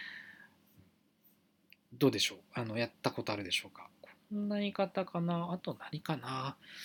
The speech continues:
うーん。まあ、でも今のかな？もう一回整理すると、前振りをする。すごくちょっとね、あの、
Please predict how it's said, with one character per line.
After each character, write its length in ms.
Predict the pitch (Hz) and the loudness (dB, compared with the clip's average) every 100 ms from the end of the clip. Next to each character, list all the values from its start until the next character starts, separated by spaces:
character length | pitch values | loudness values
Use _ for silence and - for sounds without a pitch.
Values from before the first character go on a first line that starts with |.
| - - - | -6 -6 -6
う 20 | 135 | -4
ー 40 | |
ん。 880 | 143 143 143 139 143 139 139 135 131 - _ _ - | -2 -2 -2 -2 -2 0 0 0 -4 -12 _ _ -2
ま 80 | |
あ、 40 | 156 | 0
で 60 | |
も 100 | 131 | 0
今 220 | 120 151 196 | 0 2 4
の 100 | 175 | 4
か 120 | 160 | 6
な？ 100 | 170 | 8
も 100 | 165 | 8
う 20 | |
一 40 | |
回 160 | 160 170 | 8 8
整 140 | 170 | 10
理 80 | 151 | 8
す 120 | 120 | 6
る 80 | 113 | 0
と、 100 | 104 | 2
前 220 | 135 175 | 8 10
振 160 | 175 175 | 10 10
り 100 | 160 | 10
を 80 | 151 | 8
す 160 | - | 4
る。 180 | 135 160 - - - | -2 -2 -4 -12 -10
す 140 | - 139 | -2 2
ご 100 | 147 | 4
く 300 | - 104 101 | 4 2 0
ち 100 | - | -8
ょ 20 | |
っ 20 | |
と 160 | 110 107 | -6 -8
ね、 120 | 101 | -10
あ 100 | 101 - | -14 -14
の、 120 | - | -18